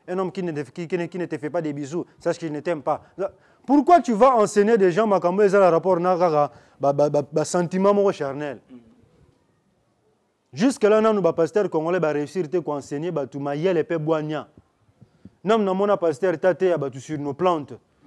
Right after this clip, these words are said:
Speaker 1: sur la terre, sur la réalité politique en mboka na biso, non. Ba promettre ba tu ka ba makambo eza kaka ba futilité.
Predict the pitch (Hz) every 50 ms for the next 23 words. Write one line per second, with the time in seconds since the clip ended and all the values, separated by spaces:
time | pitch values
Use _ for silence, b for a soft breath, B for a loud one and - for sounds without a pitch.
0 | _ _ _ - 175 175 160 160 160 151 - - 214 208 196 185 156 - - _
1 | _ _ _ _ - 180 165 165 170 165 165 170 165 165 160 147 208 202 208 -
2 | 185 180 170 143 202 190 175 156 165 170 156 151 143 143 151 151 - 147 147 160
3 | 170 151 - - _ _ _ _ _ _ _ _ _ _ _ _ _ _ _ _
4 | _ _ _ _ _ _ _ _ 302 _ _ _ _ _ _ _ _ _ _ _
5 | _ _ _ _ _ - 127 123 - 135 131 135 127 - 131 123 127 123 - 127
6 | 120 160 156 143 123 117 117 107 - 113 117 127 139 127 107 127 127 123 123 120
7 | 113 101 98 92 _ 113 98 - 110 101 104 98 - - 117 113 113 113 113 113